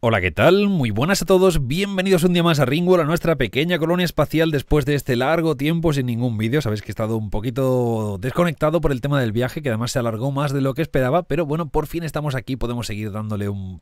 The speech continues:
poco de guerra a Ringworld, que hay un montón de cosas por hacer. Además habéis propuesto algunos mods súper interesantes. No he tenido tiempo, la verdad, eh, de descargarlos porque, mm, he llegado a casa, estoy grabando esto, son las nueve menos cuarto,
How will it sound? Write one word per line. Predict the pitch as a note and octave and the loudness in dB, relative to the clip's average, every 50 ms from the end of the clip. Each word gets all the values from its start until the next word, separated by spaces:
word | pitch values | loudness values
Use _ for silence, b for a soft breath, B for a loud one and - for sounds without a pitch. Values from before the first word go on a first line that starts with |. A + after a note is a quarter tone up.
| _ _ | _ _
poco | D3 D#3+ D3 C#3+ D#3 C#3 | -2 -2 0 0 -2 -2
de | B2+ | -2
guerra | C3 C#3+ C3+ B2 C3 C3 C3+ B2+ A#2+ | -4 -4 -4 -4 -4 -4 -2 -2 -4
a | A2+ | -4
Ringworld, | B2+ A2+ A#2 A#2+ B2 B2 C3 D3+ F#3 G3 - B B B B B | -4 -4 -4 -4 -4 -2 -2 -2 -2 -4 -8 B B B B B
que | B D#3+ | B -8
hay | F3+ | -8
un | F#3+ F#3 | -8 -6
montón | F3 D#3+ D3 E3+ E3 | -6 -4 -4 -4 -4
de | E3 | -4
cosas | C#3+ D#3+ D#3 D#3+ C#3+ | -4 -4 -4 -4 -2
por | - D3 C3+ | 0 0 0
hacer. | B2+ - B2+ C3 C3 | 0 0 -2 -2 -2
Además | B2 A#2+ C3 C3+ B2 | -2 -2 -2 -2 -2
habéis | B2+ C#3 - | -2 -2 -2
propuesto | - - B2+ - C#3 D3 C#3 - - C3+ | -2 -2 -2 0 -2 -2 -2 -2 -2 -2
algunos | A2+ G#2+ G2+ C3 D3 D#3 A2+ G#2 | -2 -2 -2 -2 -2 -2 -4 -4
mods | A#2+ C3+ D#3+ - - | -4 -4 -4 -4 -4
súper | - F#3+ E3+ G3 F#3 | -4 -4 -2 -2 -2
interesantes. | F#3 F3 F3 E3 C#3+ B2 C#3+ C#3+ C3+ G#2+ G2+ F#2 G2 | -2 -2 -2 -2 -2 -2 -2 -4 -4 -4 -6 -6 -4
No | C#3 E3+ | -4 -4
he | |
tenido | D3+ E3+ E3+ E3 D3 B2 | -4 -4 -4 -4 -4 -6
tiempo, | - C3 C3 C#3+ A#2+ - A2+ | -6 -6 -6 -6 -6 -4 -4
la | A2 G#2+ | -2 -2
verdad, | G#2 G2+ G2 G2 F2+ - B B B B B B B - | -2 -2 -2 -4 -4 -6 B B B B B B B -10
eh, | A#2 A2+ | -10 -8
de | G#2 A2+ | -8 -8
descargarlos | A2+ A#2 - - G2+ G2 G#2 C3 D3+ E3+ F3 F3 | -8 -8 -8 -8 -8 -6 -6 -4 -4 -2 -4 -4
porque, | - - B2 A2 - A2 G#2+ G#2+ G#2+ | -2 -4 -6 -4 -4 -4 -4 -4 -4
mm, | G#2+ A2 G#2+ G#2 G2+ G2+ | -6 -8 -10 -12 -12 -12
he | A#2+ A#2+ | -10 -6
llegado | B2 B2 B2+ B2 A#2+ | -4 -2 0 2 0
a | A2+ | 0
casa, | G2 G2 F2+ - F2+ | 0 -2 -4 -4 -6
estoy | D#2+ - B2+ | -10 -8 -6
grabando | B2 B2 B2 B2 A#2+ A2+ | -6 -6 -6 -6 -6 -6
esto, | G2 - - D#2+ | -8 -8 -10 -10
son | E2 A2 A#2+ A2+ | -10 -8 -8 -6
las | G#2+ F2 E2 | -8 -8 -8
nueve | G#2+ B2+ D3+ E3+ E3+ | -6 -4 -4 -2 -2
menos | E3 D#3+ D3+ B2 G#2+ - | -2 -4 -4 -6 -6 -6
cuarto, | - G2+ F#2+ F2+ D2+ E2 E2+ D#2+ | -4 -4 -4 -4 -4 -6 -8 -10